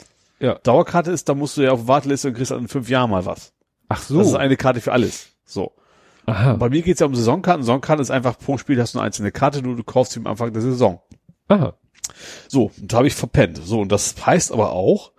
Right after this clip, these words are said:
Speaker 2: ich hab nicht nur das verpennt, sondern dadurch auch, weil ich mich ja noch darum kümmern muss, für die ersten beiden Heimspiele, die Karten sind auch schon alle wupp
Speaker 1: Ach so.
Speaker 2: weg. Das ist natürlich sehr doof. Also, das, ich bin ja A F M,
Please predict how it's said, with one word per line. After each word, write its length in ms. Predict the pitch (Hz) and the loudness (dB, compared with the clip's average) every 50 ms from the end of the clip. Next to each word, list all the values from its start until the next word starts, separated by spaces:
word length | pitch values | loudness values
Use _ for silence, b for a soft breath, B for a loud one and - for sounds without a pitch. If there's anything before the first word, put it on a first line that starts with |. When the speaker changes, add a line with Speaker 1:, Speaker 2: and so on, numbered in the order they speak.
| b b b b b b b b b b b b b | b b b b b b b b b b b b b
Speaker 2:
ich 160 | - 101 110 | 0 2 2
hab 120 | 113 - | 2 2
nicht 100 | 107 87 | 0 -6
nur 100 | 104 95 | -4 -2
das 200 | 101 101 - - | -2 -2 0 0
verpennt, 360 | - 123 - - 143 196 233 - | -2 -2 0 2 0 0 0 0
sondern 220 | 127 110 110 98 | 0 0 0 2
dadurch 320 | 98 98 98 113 113 107 - | 2 2 2 2 0 -2 0
auch, 240 | 101 156 180 - | 2 2 2 2
weil 140 | - 101 98 | 2 0 0
ich 100 | 92 - - | 0 -4 -8
mich 140 | 104 - | -8 -6
ja 80 | - 92 | -6 -4
noch 180 | 92 95 92 - | -4 -4 -4 0
darum 280 | 143 147 143 117 101 | 2 2 2 0 0
kümmern 180 | - 113 107 101 | 0 0 0 2
muss, 180 | 107 147 156 - | 2 0 0 -2
für 500 | - - - - - - - - - 113 | -6 -12 -12 -14 -18 -20 -12 -8 -6 -2
die 120 | 113 - | 0 2
ersten 280 | 98 110 - - 107 101 | 2 2 2 0 -2 0
beiden 260 | 101 95 92 92 98 | 0 0 0 0 2
Heimspiele, 400 | 110 147 160 - - 104 101 95 | 2 0 0 0 -2 0 0 0
die 80 | 101 98 | -2 -2
Karten 300 | - - 117 127 135 135 | 0 0 2 2 0 0
sind 100 | 143 147 | 0 2
auch 160 | 147 165 - | 2 2 0
schon 140 | - - - | 0 0 0
alle 160 | 101 98 98 104 107 113 | 2 2 2 2 2 2
wupp 220 | 123 120 104 - - - B B B B B B B B | 2 2 0 -2 -10 -18 B B B B B B B B
Speaker 1:
Ach 180 | B 107 95 - | B -4 -4 -4
so. 340 | - - 110 139 190 - 104 | -6 -4 -4 -2 -2 0 2
Speaker 2:
weg. 280 | 113 107 - - - - B B B B B B B B B B B B | 0 0 0 -2 -10 -12 B B B B B B B B B B B B
Das 200 | - 101 110 123 | -6 -6 -4 -4
ist 120 | 131 - - | -6 -4 -4
natürlich 600 | 120 113 - 127 - - 113 - - - - _ | -6 -6 -6 -8 -6 -6 -8 -8 -10 -20 -14 _
sehr 240 | - 101 92 117 120 - | -8 -4 0 0 2 2
doof. 360 | 185 156 - - - - - B B B B B B | 2 0 0 -2 -10 -14 -18 B B B B B B
Also, 160 | 120 117 131 | 2 4 4
das, 180 | 123 - - - | 4 2 0 -4
ich 100 | - - | -2 2
bin 140 | - 143 | 2 4
ja 120 | 139 135 107 | 4 4 4
A 100 | 117 110 | 4 4
F 80 | - | 4
M, 180 | 127 165 240 262 | 4 2 2 2